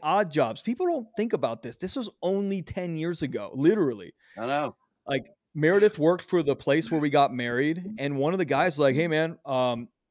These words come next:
Speaker 1: we gotta make a wine run down to Florida. Pays,
Speaker 2: I
Speaker 1: uh,
Speaker 2: remember
Speaker 1: pays
Speaker 2: that.
Speaker 1: five hundred bucks. You wanna go?" And I said, "Hell yeah, dude." He goes, "You got twenty-four hours." I said, "No problem. I'm a road warrior. Let's roll."
Speaker 2: I
Speaker 1: And we
Speaker 2: remember that.
Speaker 1: rolled.
Speaker 2: Yeah.
Speaker 1: And I was doing odd jobs just to make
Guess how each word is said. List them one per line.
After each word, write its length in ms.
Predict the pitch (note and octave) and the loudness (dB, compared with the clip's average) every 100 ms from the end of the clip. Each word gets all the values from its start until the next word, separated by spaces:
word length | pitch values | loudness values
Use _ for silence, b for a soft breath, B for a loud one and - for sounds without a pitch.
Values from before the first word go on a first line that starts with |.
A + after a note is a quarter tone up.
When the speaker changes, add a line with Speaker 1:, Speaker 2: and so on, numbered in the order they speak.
| _ | _
Speaker 1:
we 160 | C#3+ D3 | 0 4
gotta 240 | E3+ D#3+ | 4 4
make 200 | D3+ D3 | 2 0
a 40 | B2+ | -2
wine 420 | A#2 B2+ D#3 E3 | -2 -2 -2 -2
run 300 | C3 B2+ B2 | -2 -2 0
down 220 | C3 C3 | 0 0
to 80 | A#2+ | -4
Florida. 580 | - C#3+ E3+ D#3+ A#2 G#2+ | -4 2 4 4 0 -6
Pays, 480 | - E3 D#3+ C3+ D3+ | -2 0 0 -2 2
Speaker 2:
I 20 | |
Speaker 1:
uh, 220 | C#3 B2+ | 4 4
Speaker 2:
remember 100 | B2+ | 2
Speaker 1:
pays 140 | D3+ | -4
Speaker 2:
that. 60 | B2 | -2
Speaker 1:
five 220 | D#3 D#3 | 0 2
hundred 200 | C#3 D3 | 0 -4
bucks. 340 | A2+ D#3 D3+ - | 0 2 2 0
You 80 | C#3 | -4
wanna 200 | C3+ B2+ | -2 0
go?" 160 | C#3+ | 0
And 80 | F3+ | 0
I 40 | |
said, 200 | D3 C3+ | -2 -2
"Hell 160 | C3+ D3 | 0 0
yeah, 180 | D#3 D#3 | 0 -4
dude." 220 | C#3 D3 | -6 -8
He 100 | D#3 | -6
goes, 140 | C#3 B2 | -4 -2
"You 60 | |
got 140 | D3 C3+ | -2 -2
twenty-four 360 | C#3+ C3+ C3 | -6 -4 -2
hours." 240 | B2+ A#2+ A#2 | 0 -2 -8
I 40 | |
said, 200 | A2+ A#2 | -8 -4
"No 120 | C3 | -2
problem. 360 | B2+ C3+ A#2+ B2 | 0 0 -2 -4
I'm 80 | C3 | 0
a 40 | |
road 180 | C3 B2+ | 0 2
warrior. 360 | B2 A#2+ A2+ | 0 -2 -4
Let's 200 | A2+ B2 | -8 -8
roll." 240 | C3 G#2+ - _ _ _ - | -6 -8 -10 _ _ _ -14
Speaker 2:
I 100 | - | -8
Speaker 1:
And 160 | - | -2
we 100 | D3 | 0
Speaker 2:
remember 60 | D3 | 2
that. 0 | |
Speaker 1:
rolled. 260 | E3 G#3 C3 - _ _ _ _ | 2 2 0 -4 _ _ _ _
Speaker 2:
Yeah. 220 | A2+ G#2+ - _ _ _ - | -14 -14 -16 _ _ _ -2
Speaker 1:
And 100 | D3+ | 2
I 80 | F3+ | 4
was 120 | G#3+ | 2
doing 200 | A3 F#3 - | 2 -2 -2
odd 260 | D3 F#3 | 0 0
jobs 300 | C3+ D3 B2+ | 2 2 2
just 140 | C3+ - | -2 -6
to 60 | |
make 320 | B2+ B2 C3+ | -4 -2 -2